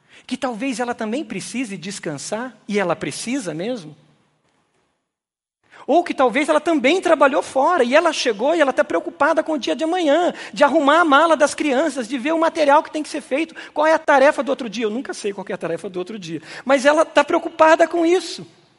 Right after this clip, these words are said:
Agora, se ela tá preocupada com isso, talvez seja a hora de você dizer, "Vamos deixar pra descansar depois, e eu vou ajudar ela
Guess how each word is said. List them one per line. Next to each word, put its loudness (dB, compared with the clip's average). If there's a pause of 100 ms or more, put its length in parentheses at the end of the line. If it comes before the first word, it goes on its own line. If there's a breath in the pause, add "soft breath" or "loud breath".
(260 loud breath)
Agora, 2
se -6
ela 0
tá -2
preocupada -2
com -6
isso, -4 (240 loud breath)
talvez -2
seja -2
a 0
hora 2
de -8
você -4
dizer, -4
"Vamos -8
deixar -6
pra -6
descansar -6
depois, -10 (480 soft breath)
e -6
eu 0
vou -4
ajudar -4
ela -4